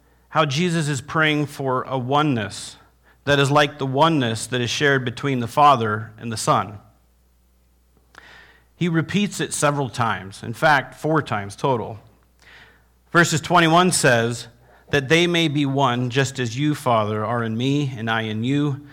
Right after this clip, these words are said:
that they may also be in us." The unity that Jesus is talking about here is an internal unity. It's something brought about because of who we are,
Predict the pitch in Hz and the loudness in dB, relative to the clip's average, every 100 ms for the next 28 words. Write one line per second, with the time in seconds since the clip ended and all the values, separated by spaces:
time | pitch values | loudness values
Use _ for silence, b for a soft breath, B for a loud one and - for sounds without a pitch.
0 | B - 113 151 151 143 - 147 143 143 | B -8 -2 0 2 0 2 0 0 -2
1 | 117 120 113 113 107 - - - - _ | -6 -6 -6 -4 -4 -6 -12 -16 -20 _
2 | _ _ _ _ b b b b 135 151 | _ _ _ _ b b b b 0 4
3 | 190 196 175 175 147 123 151 175 165 156 | 6 6 6 4 4 2 2 2 2 0
4 | 135 - 165 165 165 135 110 110 107 107 | -2 2 4 4 2 -4 -2 0 0 -2
5 | 107 - b - 185 156 151 143 143 135 | -4 -18 b 0 2 4 2 2 0 -2
6 | 151 170 170 - 123 107 107 110 101 98 | -2 0 0 -2 -2 -2 -4 -4 -6 -8
7 | - 104 _ _ _ _ _ b b b | -12 -16 _ _ _ _ _ b b b
8 | 139 - 190 190 202 165 165 165 151 160 | -4 2 2 4 2 6 6 6 6 6
9 | 165 147 139 160 156 139 - B B 123 | 4 0 2 4 4 2 -6 B B -6
10 | - 196 160 147 135 117 78 | -4 -4 -4 -2 0 2 0